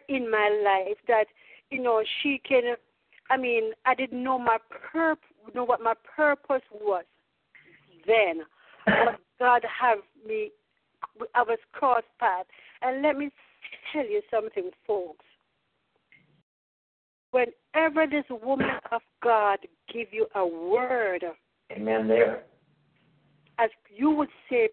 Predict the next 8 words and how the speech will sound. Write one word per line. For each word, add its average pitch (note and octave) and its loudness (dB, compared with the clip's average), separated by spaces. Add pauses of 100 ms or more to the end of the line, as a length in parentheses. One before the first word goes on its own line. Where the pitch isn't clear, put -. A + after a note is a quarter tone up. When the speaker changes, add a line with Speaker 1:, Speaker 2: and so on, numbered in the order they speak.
(120)
Speaker 1:
Prophet G#3+ 2 (160)
Bob, F3+ 0 (960)
take D#4+ 2
it G#4 0 (120)
to A3 0
the F#3 0
bank. F3 -2 (580)
Speaker 2:
Amen. C3 4